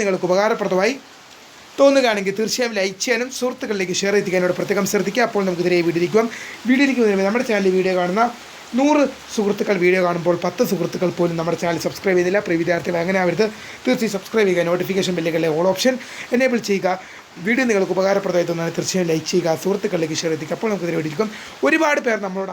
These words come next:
ആശങ്കകൾ അറിയിക്കുന്നുണ്ട്. എന്നോട് പേഴ്സണലായിട്ടും അല്ലാതെയൊക്കെ ഒരുപാട് പേര് കമൻറ്റിലൂടെയും പേഴ്സണലായിട്ടും ഒക്കെ കോൺടാക്ട് ചെയ്ത് എന്നെ, എന്നെ നേ-, കോൺടാക്ട് ചെയ്ത് ചോദിക്കുന്നുണ്ട്, ഈ സപ്ലിമെൻ്ററി അലോട്ട്മെന്റ് റിസൾട്ട് വരുമ്പോൾ എല്ലാവർക്കും അലോട്ട്മെന്റ് കിട്ടും. എന്നോട് ആ ഒരുപാട്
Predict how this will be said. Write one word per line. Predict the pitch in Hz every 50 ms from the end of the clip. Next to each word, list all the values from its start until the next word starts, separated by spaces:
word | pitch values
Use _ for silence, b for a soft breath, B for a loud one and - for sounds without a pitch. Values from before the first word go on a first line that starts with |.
| 175 175
ആശങ്കകൾ | 175 - 208 208 202 180 190 190 170 156
അറിയിക്കുന്നുണ്ട്. | 156 156 151 160 156 156 160 190 226 233 233 B B B B
എന്നോട് | 208 208 202 190 -
പേഴ്സണലായിട്ടും | 185 180 185 180 - 202 190 180 180 180 - 175 170
അല്ലാതെയൊക്കെ | 170 175 180 190 185 170 175 175 160
ഒരുപാട് | 175 190 190 214 226 185 190
പേര് | 175 180 -
കമൻറ്റിലൂടെയും | 170 160 170 160 160 170 175 175 190 196 170 139 B B B B B B -
പേഴ്സണലായിട്ടും | 196 190 190 - 202 196 190 185 - 190 185
ഒക്കെ | - 202 196 196
കോൺടാക്ട് | 190 196 208 196 220 220 220 - 202
ചെയ്ത് | 185 175 190 185 170
എന്നെ, | 185 190 202 190 190
എന്നെ | 185 220 208 208 190 185 190 185
നേ-, | 185 185 - - -
കോൺടാക്ട് | 175 190 185 190 185 - 190
ചെയ്ത് | 175 175 175
ചോദിക്കുന്നുണ്ട്, | 160 147 135 160 160 160 170 208 220 220 - - - - - - - - - - - - - - - 214
ഈ | 233 - 233
സപ്ലിമെൻ്ററി | 208 214 - 262 262 262 269 262 247 302 269 240 208
അലോട്ട്മെന്റ് | 190 185 180 - 185 190 190 190 214 202 175
റിസൾട്ട് | 143 - - 185 180 180 226 233 240 233 B B B B -
വരുമ്പോൾ | 190 190 202 208 233 233 208 185
എല്ലാവർക്കും | 180 196 208 208 190 175 - - 226 214 185
അലോട്ട്മെന്റ് | 170 170 170 - 180 202 202 196
കിട്ടും. | 170 156 160 180
എന്നോട് | 214 240 269 285 277 B B B B 202
ആ | 190 - 190 196
ഒരുപാട് | 208 240 262 277 285 311 330